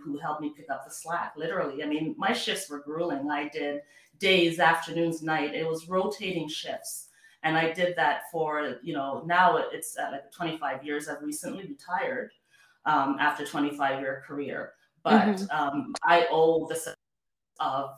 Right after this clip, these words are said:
Speaker 1: um, of that job and that the, the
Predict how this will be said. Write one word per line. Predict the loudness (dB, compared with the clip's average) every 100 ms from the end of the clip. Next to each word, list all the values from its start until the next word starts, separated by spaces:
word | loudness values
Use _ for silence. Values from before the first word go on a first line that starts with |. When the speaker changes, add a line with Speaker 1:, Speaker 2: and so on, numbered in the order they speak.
| -8
Speaker 1:
um, | -4 -4 -4 -6 -8 -12 -10 -4
of | -4 -6 -14 _ -6
that | -4 -4 -6
job | -6 -4 -2 -4
and | -2
that | 0 -2 -6
the, | -10 -10 -14 -14
the | -12 -12 -14